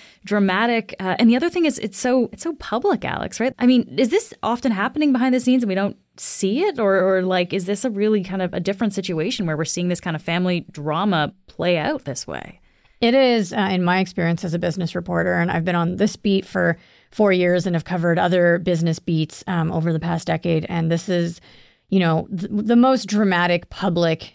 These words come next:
Speaker 2: family and corporate feud that I have personally ever covered. Um, I think it's quite unusual. You know,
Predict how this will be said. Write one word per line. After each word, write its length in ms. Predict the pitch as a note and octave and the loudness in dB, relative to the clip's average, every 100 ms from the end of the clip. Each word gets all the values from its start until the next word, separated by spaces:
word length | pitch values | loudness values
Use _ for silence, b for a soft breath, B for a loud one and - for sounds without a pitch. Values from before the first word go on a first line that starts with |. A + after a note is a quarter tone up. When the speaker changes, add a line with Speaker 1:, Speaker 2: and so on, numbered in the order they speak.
| _ | _
Speaker 2:
family 500 | - F#3 F3 F3 F3 | -6 -2 0 0 0
and 120 | F3 | -2
corporate 440 | E3+ E3+ E3+ - | -2 -2 -2 -8
feud 380 | - G3+ F3 E3+ | -8 -4 -2 -2
that 260 | D#3+ F3 E3 - | -2 -4 -6 -6
I 260 | F3 E3+ | -2 0
have 220 | G3+ A#3 | 0 0
personally 560 | - G#3+ G#3+ G#3 G#3 G3+ | -2 -2 -2 0 2 2
ever 180 | G3 G3+ | 2 -2
covered. 480 | G#3 G#3+ G#3+ A3 G#3+ B B B B | -2 -2 0 0 -2 B B B B
Um, 500 | - F#3 E3+ E3+ E3+ | -2 2 2 2 0
I 100 | F3 | -2
think 200 | E3+ F3 | -2 -2
it's 120 | F#3+ | -4
quite 220 | - A3+ | 0 2
unusual. 760 | G#3+ F#3 F3 F3 F#3+ F3 E3 E3 | 4 2 2 0 0 2 4 4
You 120 | E3+ | 2
know, 120 | E3+ | -2